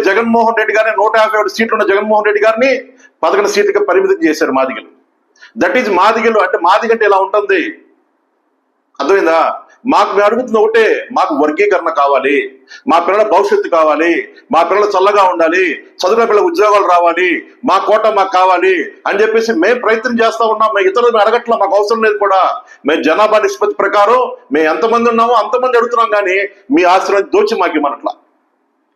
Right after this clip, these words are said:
ఎందుకు సార్ మీరు కుట్రలో? ఏం సాధిస్తారు సార్ మీరు? అరే ఈ, ఈ భారతదేశంలో ప్రతి ఒక్క ప-, ప్రతి ఒక్క పార్టీ, ఒకటి రెండు పార్టీలు తప్ప అన్ని పార్టీలు మాకు సపోర్ట్ చేస్తా ఉన్నాయి. అరే మాదిగలది న్యాయమైన కోరిక,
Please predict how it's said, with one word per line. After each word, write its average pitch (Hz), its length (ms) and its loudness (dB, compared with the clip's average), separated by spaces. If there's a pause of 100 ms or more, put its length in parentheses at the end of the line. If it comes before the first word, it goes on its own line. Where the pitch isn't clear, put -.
(200)
ఎందుకు 196 220 0
సార్ 208 160 2
మీరు 180 200 -2
కుట్రలో? 196 340 0 (1040)
ఏం 196 160 2
సాధిస్తారు 208 440 0
సార్ 202 180 0
మీరు? - 360 0 (1500)
అరే 226 180 2
ఈ, 190 220 -2
ఈ 185 40 0
భారతదేశంలో 220 680 0 (120)
ప్రతి 208 180 0
ఒక్క 220 120 -4
ప-, 185 220 -4
ప్రతి 196 180 0
ఒక్క 214 140 0 (100)
పార్టీ, 214 220 2
ఒకటి 208 280 2
రెండు 208 240 0
పార్టీలు 202 360 2
తప్ప 180 160 -2 (520)
అన్ని 233 220 -2
పార్టీలు 226 240 2
మాకు 208 120 0
సపోర్ట్ 247 360 0
చేస్తా 254 240 0
ఉన్నాయి. 247 320 0 (1200)
అరే 220 160 2
మాదిగలది 240 540 0
న్యాయమైన 247 420 0
కోరిక, 233 340 -2